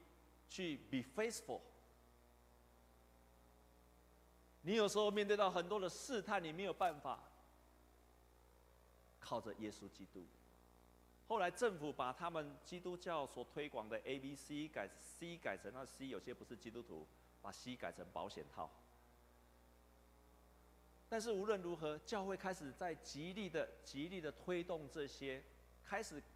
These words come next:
慢慢的改变了这个国家。我在那个地方照了几张的相片，你看这张相片，“Know the facts,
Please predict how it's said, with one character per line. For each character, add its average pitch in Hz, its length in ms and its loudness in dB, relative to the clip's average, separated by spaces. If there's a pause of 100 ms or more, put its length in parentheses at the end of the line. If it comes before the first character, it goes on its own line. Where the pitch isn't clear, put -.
(140)
慢 233 200 0
慢 190 320 -2
的 143 140 -4
改 127 260 0
变 160 220 -2
了 131 80 -2
这 160 140 -8
个 127 100 -6
国 113 260 -4
家。 113 280 -2 (1600)
我 123 100 -8
在 175 120 2
那 185 80 0
个 170 80 0
地 170 160 -2
方 165 180 0
照 165 160 2
了 135 100 0
几 113 200 -8
张 143 180 -2
的 127 100 -4
相 151 280 -4 (140)
片， 160 200 -2 (840)
你 120 80 -4
看 139 140 2
这 139 100 0
张 127 200 -2
相 123 260 -4
片， 120 220 -4 (720)
“Know 170 240 4
the 143 120 2 (160)
facts, 156 380 -4